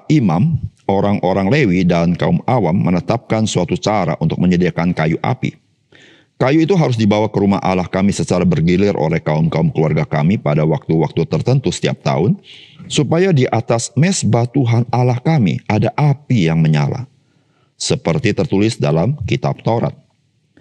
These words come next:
Lagi pula setiap tahun kami akan membawa ke rumah Tuhan hasil yang pertama dari tanah kami dan buah sulung, segala pohon. Pun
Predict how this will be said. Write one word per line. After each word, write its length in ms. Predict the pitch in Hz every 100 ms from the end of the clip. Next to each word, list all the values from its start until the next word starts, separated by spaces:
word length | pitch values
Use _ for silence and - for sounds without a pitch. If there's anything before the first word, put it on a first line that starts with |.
| _ - -
Lagi 240 | 135 160 160
pula 160 | 226
setiap 240 | 214 143 -
tahun 320 | 120 117 127
kami 240 | 95 110 -
akan 320 | - 95 95
membawa 240 | 87 90 -
ke 80 |
rumah 240 | 87 90 87
Tuhan 400 | - 151 71 76
hasil 560 | 95 90 92 151 147
yang 180 | 131 92
pertama 800 | - 82 - 190 214 139 76 85
dari 240 | 76 87
tanah 400 | 87 82 90 90
kami 400 | - 175 175 - - -
dan 160 | 82 82
buah 240 | 82 85 -
sulung, 480 | 165 156 - 110 _ _ _ _
segala 560 | - 80 73 71 78
pohon. 480 | - 85 - - - _ _ _ _ _ _ -
Pun 320 | 180 123